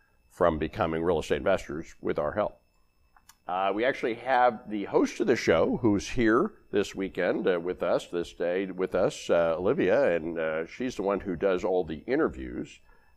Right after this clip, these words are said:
And Olivia, thank you for that. I'll give you some examples of, uh, some of these, uh,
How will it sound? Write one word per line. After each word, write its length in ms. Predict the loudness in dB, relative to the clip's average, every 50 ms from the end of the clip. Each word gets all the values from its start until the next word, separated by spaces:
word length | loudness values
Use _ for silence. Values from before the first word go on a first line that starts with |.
| _ _ -8
And 80 | -4
Olivia, 260 | -2 0 2 2 0 0
thank 340 | 0 -2 -4 -4 -4 -6
you 100 | -8 -8
for 160 | -6 -6 -8 -6
that. 300 | -4 -4 -2 -2 -2 -2
I'll 80 | -2
give 160 | -2 -2 -2
you 80 | -2 -2
some 180 | -2 -2 -2 -2
examples 680 | -2 -6 -6 -6 -2 -2 -2 -2 -2 -6 -16 -18 -20 -20 _ _ -20 _ _ _ _ _ _ _ _ _
of, 320 | -4 -2 -2 -2 -2 -2 -4
uh, 280 | -2 -2 0 -2 -4
some 240 | -6 -4 -4 -4 -2
of 100 | -2 -6
these, 360 | -6 -8 -10 -10 -12 -10 -8
uh, 320 | -6 -6 -6 -4 -6 -8